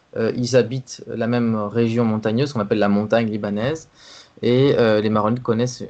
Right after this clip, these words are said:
un, un surplus démographique important et beaucoup de, beaucoup de litiges donc, euh, déchirent ces communautés. Elles, ces, ces massacres vont avoir une incidence importante parce que, euh, elles donnent lieu à la première intervention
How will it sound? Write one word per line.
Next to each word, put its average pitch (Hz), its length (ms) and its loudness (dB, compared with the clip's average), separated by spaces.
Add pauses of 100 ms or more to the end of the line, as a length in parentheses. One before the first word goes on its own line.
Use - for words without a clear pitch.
un, 110 220 -6
un 113 80 -4
surplus 120 320 -2
démographique 107 580 -2
important 107 540 -6 (840)
et 123 240 4
beaucoup 120 340 -2
de, 107 500 4
beaucoup 117 240 -4
de 120 100 2
litiges 123 520 -4 (200)
donc, 113 260 -6
euh, 101 120 0
déchirent 113 380 -2
ces 107 140 -8
communautés. 107 680 -2 (360)
Elles, 120 240 2
ces, 139 220 4
ces - 140 -2
massacres 139 400 2
vont 135 100 0
avoir 135 180 2
une 127 100 -2
incidence 131 420 -6
importante 135 440 -8
parce 123 200 -10
que, 120 240 -4 (680)
euh, 117 440 0
elles 123 200 2
donnent 135 260 2
lieu 147 260 4
à 120 40 4
la 117 100 4
première 139 320 -2
intervention 120 680 -6